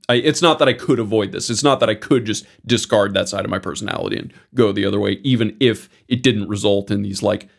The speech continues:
periodic disaster car crashes as it does. Um,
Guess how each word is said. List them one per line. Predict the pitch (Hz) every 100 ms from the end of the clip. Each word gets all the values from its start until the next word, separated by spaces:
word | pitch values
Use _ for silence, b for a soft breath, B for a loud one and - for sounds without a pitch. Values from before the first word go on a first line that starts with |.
| b
periodic | - 143 123 110 101 98 98
disaster | 107 95 110 104 98 98
car | - 104 101
crashes | - - - - - -
as | - - - _ -
it | - - _ _ _ _ -
does. | 139 123 104 - B B B B B _ -
Um, | 117 113 113 110 107